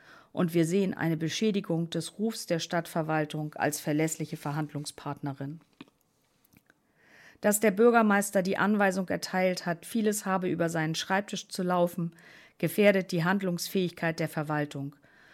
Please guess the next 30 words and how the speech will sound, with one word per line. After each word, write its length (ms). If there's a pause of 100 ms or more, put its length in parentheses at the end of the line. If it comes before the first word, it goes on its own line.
(180)
weil 160
er 140
weder 240
den 200
Inhalten 600
noch 160
der 220
Arbeitsmenge 640
gerecht 480
wird. 240 (640)
Es 160
gibt 200
Vorgänge, 500
die 140
monatelang 720
auf 120
seinem 240
Schreibtisch 560
liegen, 360 (380)
was 200
eine 260
Weiterbearbeitung 1040
oder 280
Entscheidung 540
verhindert. 640 (1400)
Der 100
Bürgermeister 800
beruft 440
Termine 480
ein 340